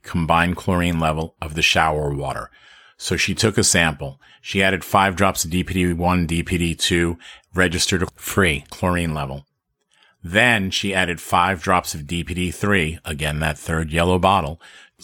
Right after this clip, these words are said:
to the vial that already contained D P D one and two, and the color got darker.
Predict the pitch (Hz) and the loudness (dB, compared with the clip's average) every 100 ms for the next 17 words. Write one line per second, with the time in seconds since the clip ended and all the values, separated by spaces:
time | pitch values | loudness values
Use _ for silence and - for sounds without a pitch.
0 | - - 123 107 107 82 92 104 107 92 | -8 0 2 4 2 2 4 4 4 2
1 | 78 92 101 101 98 98 92 107 110 92 | 0 2 2 2 0 -2 -2 0 0 0
2 | 90 - 85 87 90 92 87 - 123 107 | -4 -4 -2 -2 0 -2 -2 0 2 2
3 | - - - - 98 92 - - 104 101 | -2 -12 -12 -4 -2 -2 -4 0 4 4
4 | 90 92 76 76 87 85 85 78 | 4 2 0 -6 2 2 2 -4